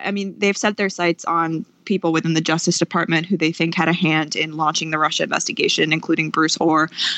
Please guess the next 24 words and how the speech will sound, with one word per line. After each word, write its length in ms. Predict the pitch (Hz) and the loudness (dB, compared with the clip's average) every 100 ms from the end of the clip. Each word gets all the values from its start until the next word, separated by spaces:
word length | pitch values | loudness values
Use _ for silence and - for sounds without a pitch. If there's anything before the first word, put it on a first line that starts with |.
| - | -4
um, 460 | - 175 165 156 156 190 190 | 0 2 2 2 0 -2 2
who, 320 | 175 165 - | 4 2 2
who 180 | 185 175 | 2 2
actually 300 | 170 160 151 | 2 0 2
didn't 480 | 180 185 139 - | 0 0 -2 -4
have, 480 | - 190 156 151 - | 0 2 2 -2 -4
have 180 | 175 175 | -2 0
a 60 | 156 | 2
role 340 | 151 156 156 | 2 2 0
in, 220 | 165 160 | 0 0
in 320 | - 160 156 - | 0 0 0 -2
launching 400 | 165 170 180 175 | 0 2 2 0
the 80 | 160 | 0
investigation 600 | 156 160 156 156 - 160 | -2 -2 0 0 0 0
itself. 480 | - - 170 160 175 - - - - - | 0 0 2 0 -2 -6 -8 -8 -6 0
Um, 220 | 185 170 | 2 2
that 80 | 147 | -2
was 140 | 175 | -2
an 80 | 170 | -6
F 120 | 170 | -2
B 120 | 165 | 0
I 100 | 156 | 0
counterintelligence, 720 | - 156 156 180 254 226 185 - | 0 -2 -2 0 0 0 -4 0
it, 180 | 170 | -2